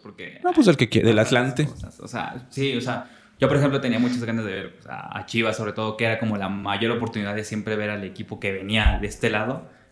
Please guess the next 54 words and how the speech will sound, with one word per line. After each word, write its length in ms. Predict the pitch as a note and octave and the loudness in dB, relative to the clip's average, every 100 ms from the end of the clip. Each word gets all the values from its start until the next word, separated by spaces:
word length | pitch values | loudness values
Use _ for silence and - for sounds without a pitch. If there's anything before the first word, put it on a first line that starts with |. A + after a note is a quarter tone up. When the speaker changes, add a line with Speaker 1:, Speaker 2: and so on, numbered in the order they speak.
| - | -2
Speaker 1:
era 160 | G#2 | 2
verlo 200 | G2+ G#2 | 2 0
jugar 160 | G2 G#2 | -2 -2
contra 220 | G#2 G2 | -2 -4
equipos 260 | G2 F#2+ F#2 | -4 -6 -8
de 80 | |
la 60 | F2 | -8
ciudad. 340 | G#2 G2+ G2 - | -6 -4 -6 -8
O 20 | |
sea, 140 | - F#2+ | -8 -6
por 100 | G#2+ | -2
ejemplo, 240 | G#2+ F#2 | -2 -2
Atlante, 640 | F2+ G#2 G#2+ G2+ G2+ F2 | -2 0 2 0 -2 -4
Necaxa, 600 | G2+ G2 G2+ G#2 - G#2 | -4 -4 -4 -4 -6 -10
y 260 | F#2 A2+ - | -6 -6 4
nunca 260 | B2+ - B2+ | 6 6 4
se 100 | C3 | 2
me 120 | A#2+ | 2
hizo 180 | B2+ C3 | 2 0
verlo 240 | C3 B2+ | 0 -2
contra 260 | B2 G2+ G2 | -2 -2 -4
alguno 280 | G#2 A2 | -4 -4
de 60 | G#2+ | -6
esos 140 | G#2 | -10
equipos. 300 | G2+ - F#2 | -16 -20 -20
O 40 | G2+ | -18
sea, 80 | - | -8
jamás 280 | G#2 A#2+ | -2 0
se 80 | B2 | 2
me 80 | A#2 | 2
hizo 200 | A2+ A2+ | 0 -4
verlo 440 | G#2+ G#2+ G#2+ - - _ _ _ | -6 -6 -10 -12 -20 _ _ _
contra 260 | A2 G#2 | -6 -2
alguno 280 | G#2+ A2 A#2 | 0 2 4
de 60 | A#2 | 4
ellos. 180 | C3 B2 | 2 0
Y 100 | A2+ | -4
sí, 120 | A#2 | -4
justamente 720 | A2 B2 B2 A#2+ A#2+ A#2+ A#2+ - | -2 0 2 2 2 0 -4 0
vi 140 | A2+ | 0
una 180 | A2 G#2+ | 0 -2
final, 400 | G#2 G2 G2 F#2+ | -4 -4 -4 -6
la 120 | F#2 | -12
que 80 | - | -10
fue 160 | G#2+ | -6
la 120 | G2+ F#2+ | -2 -2
del 140 | - | -4
dos 140 | F2 | -6
mil 160 | G#2+ G2+ | -6 -2
dos. 300 | G#2 G#2 - | -2 -4 -8
O 20 | |
sea, 100 | - | -10
esa 140 | G2 G2 | -6 -4
mi, 220 | F#2+ | -6